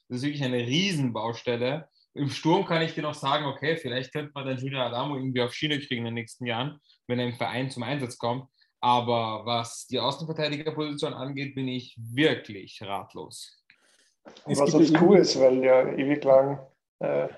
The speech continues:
Speaker 2: Alaba nicht dort spielen durfte, weil der Platz links außen schon besetzt war, als Alaba noch Linksverteidiger gespielt hat. Jetzt spielt er nicht mehr Linksverteidiger und da, äh,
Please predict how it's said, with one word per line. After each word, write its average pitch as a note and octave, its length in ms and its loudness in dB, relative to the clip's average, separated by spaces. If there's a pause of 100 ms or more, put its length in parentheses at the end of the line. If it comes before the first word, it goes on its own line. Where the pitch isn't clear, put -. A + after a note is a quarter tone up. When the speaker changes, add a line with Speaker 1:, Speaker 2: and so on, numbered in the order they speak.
(140)
Speaker 2:
Alaba D3 440 4
nicht C#3+ 520 -8 (200)
dort C#3+ 300 -2
spielen D3+ 460 -6
durfte, E3 540 2
weil C3 200 4
der C3+ 120 2
Platz - 480 0
links C3+ 260 -4
außen C#3 240 2
schon C#3 160 -4
besetzt D3 440 -2
war, - 180 0 (460)
als D#3+ 200 4
Alaba C3+ 300 4
noch C3+ 220 -4
Linksverteidiger C3+ 640 0
gespielt - 380 -6
hat. - 180 -6
Jetzt D3 100 -4
spielt - 220 0
er C#3 80 6
nicht C#3 140 2
mehr F3+ 120 8
Linksverteidiger D#3 720 2
und C#3 180 -6
da, D3 640 -2
äh, - 60 -20